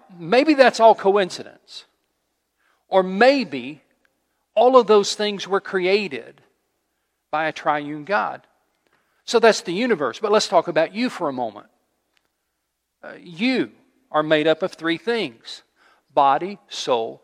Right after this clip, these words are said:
and spirit. Again, maybe that's coincidence. But you're one person made up of three different parts.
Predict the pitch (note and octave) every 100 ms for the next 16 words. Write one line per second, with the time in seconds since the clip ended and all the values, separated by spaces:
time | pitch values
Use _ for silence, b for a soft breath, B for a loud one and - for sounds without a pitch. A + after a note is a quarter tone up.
0 | - D3 - - A#2+ - - _ _ _
1 | _ _ _ _ _ _ _ _ _ _
2 | _ _ _ _ _ - B3+ C4+ A#3+ D#3+
3 | F#3+ C4 A#3+ G3+ F#3+ - - G#3+ A3 -
4 | C#3+ A2 _ - - _ _ _ _ _
5 | _ _ _ _ _ - F#3 F#3+ G3 A3
6 | F#3 F3+ A#3 B3+ B3 B3+ G3+ - A2+ C#3+
7 | _ _ _ _ _ - D3 F3+ F3+ E3+
8 | - G#3 A3+ G#3+ E3 G#3 - G#3+ G#3 _
9 | _ G3+ F3+ - _ - -